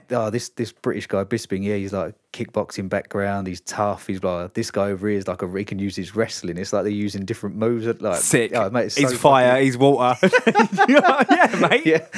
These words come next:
Speaker 2: Yeah.
Speaker 1: mate, it's so fucking fun. It is like, it is real life, real life Pokemon.
Speaker 2: Hundred percent. Hundred percent, mate.
Speaker 1: <laughs>
Speaker 2: Bisping used tackle.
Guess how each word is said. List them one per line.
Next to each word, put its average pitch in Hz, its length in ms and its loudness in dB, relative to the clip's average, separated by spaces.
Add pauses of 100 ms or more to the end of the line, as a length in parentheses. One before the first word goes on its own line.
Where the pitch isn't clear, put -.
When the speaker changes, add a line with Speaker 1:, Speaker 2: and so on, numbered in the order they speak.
(140)
Speaker 2:
Yeah. 208 80 0
Speaker 1:
mate, 131 160 2
it's 123 100 -6
so 135 220 0
fucking 123 340 -6
fun. 113 320 -2
It 113 80 -2
is 165 180 2
like, 135 180 2
it 151 60 -4
is 156 220 0
real 135 220 2
life, 123 300 -2 (200)
real 131 160 0
life 120 200 0
Pokemon. 104 420 -2
Speaker 2:
Hundred 190 320 2
percent. 190 360 2
Hundred 214 720 2
percent, 208 260 2
mate. 127 180 -2
Speaker 1:
<laughs> 202 520 0
Speaker 2:
Bisping 131 340 2
used 127 240 2
tackle. 107 460 0